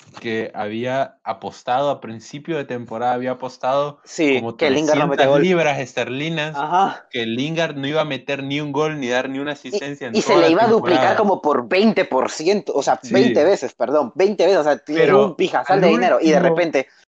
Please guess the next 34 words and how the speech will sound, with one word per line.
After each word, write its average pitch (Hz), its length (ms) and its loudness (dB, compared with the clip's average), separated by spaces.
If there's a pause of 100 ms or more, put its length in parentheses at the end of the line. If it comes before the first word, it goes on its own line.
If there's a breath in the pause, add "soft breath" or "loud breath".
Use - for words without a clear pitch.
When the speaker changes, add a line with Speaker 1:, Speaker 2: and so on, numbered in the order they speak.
(180)
Speaker 1:
al 147 160 -2
Speaker 2:
en 175 100 4
el 196 160 4
Speaker 1:
último 294 60 4 (300)
Speaker 2:
último 202 60 2
Speaker 1:
minuto 233 260 4
Speaker 2:
minuto, 254 400 0 (160)
Speaker 1:
de 131 140 0
la 320 60 6
Speaker 2:
último 285 320 4
Speaker 1:
última 233 60 0
Speaker 2:
partido 220 320 4
de 240 80 4
la 220 60 4
Speaker 1:
jornada. 202 160 2
Speaker 2:
temporada, 180 680 2 (220 loud breath)
Lingard 190 480 2
se 185 140 2
hace 190 240 4
ahí 190 220 6
el, 185 200 4
el 170 160 2
Cristiano 214 400 0
Ronaldo 196 520 4
y 151 80 4
termina 165 480 2
su 302 920 6 (480 loud breath)
Speaker 1:
Y 143 80 -16
mete 240 200 0
Speaker 2:
ese, 165 180 2
Speaker 1:
un 139 60 2
Speaker 2:
yo, 190 100 2
Speaker 1:
gol. 247 140 2
Speaker 2:
yo, 147 260 2